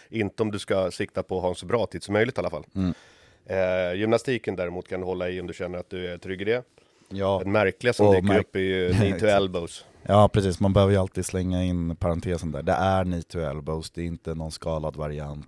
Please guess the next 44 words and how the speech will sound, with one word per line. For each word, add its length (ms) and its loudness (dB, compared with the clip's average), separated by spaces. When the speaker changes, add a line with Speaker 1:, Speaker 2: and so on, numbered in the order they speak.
Speaker 2:
Det 200 -6
är 20 -4
Speaker 1:
Nej. 160 -4
Speaker 2:
inte 200 -4
att 120 -6
du 260 -8
ska 220 -10
köra 260 -8
toes 300 -8
to 80 -8
bar 340 -4
för 140 -12
att 120 -8
du 80 -12
kan 340 -10
det, 280 -12
utan 300 -8
Speaker 1:
Nej. 160 -6
Speaker 2:
kör 440 0
knees 380 -6
to 120 -6
elbow 540 -8
och 240 -8
du 120 -10
kommer 240 -10
känna 420 -8
en 160 4
annan 240 2
Speaker 1:
<laughs> 0 -
Ja. 60 2
Speaker 2:
utmaning. 520 -4
Speaker 1:
Och 140 -4
sen 180 2
är 100 6
det 80 2
så 120 -8
att 100 -6
knee 180 0
to 140 -2
elbow 460 4
ska 240 -2
num-, 300 -2
nudda 380 0
just, 380 -6